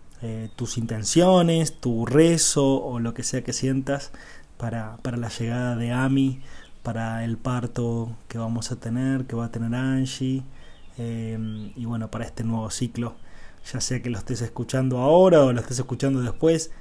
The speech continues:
esa energía llega, así que no importa el tiempo, sino que pongas esa intención,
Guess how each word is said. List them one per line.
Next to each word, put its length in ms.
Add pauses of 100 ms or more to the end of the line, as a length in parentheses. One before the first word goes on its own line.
(180)
esa 160
energía 400
llega, 400
así 220
que 180
no 100
importa 420
el 120
tiempo, 500 (520)
sino 380
que 500 (400)
pongas 340
esa 400
intención, 1120